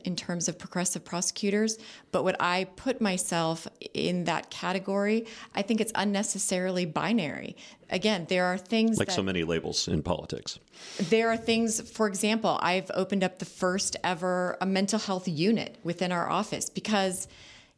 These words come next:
Speaker 1: it is immoral and unethical to be treating the mentally ill in a criminal justice situation. Right.
Speaker 2: And yet, that's where most mentally ill people in California still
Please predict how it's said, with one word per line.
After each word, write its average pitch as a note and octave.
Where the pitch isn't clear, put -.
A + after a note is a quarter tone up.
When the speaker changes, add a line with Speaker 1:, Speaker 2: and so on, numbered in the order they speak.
Speaker 1:
it -
is B3+
immoral A#3
and G3+
unethical G#3
to -
be G3+
treating G#3+
the G#3
mentally G#3+
ill G3+
in F#3
a E3+
criminal G3
justice F#3
situation. -
Right. F#3
Speaker 2:
And G2+
yet, A2+
that's G2
where G#2
most F#2
mentally F2
ill F2
people E2+
in E2+
California E2
still E2+